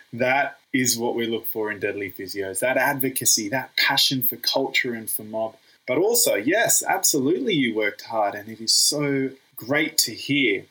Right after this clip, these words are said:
that you were able to push through prejudices, to push through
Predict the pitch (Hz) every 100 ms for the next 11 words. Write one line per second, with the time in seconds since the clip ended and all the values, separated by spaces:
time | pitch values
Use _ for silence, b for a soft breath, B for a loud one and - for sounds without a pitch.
0 | _ 117 110 120 120 113 110 110 113 110
1 | 110 107 - - - 175 - 156 143 -
2 | 170 170 156 160 151 - 151 143 - 139
3 | - 160 147 - 143 135 127 123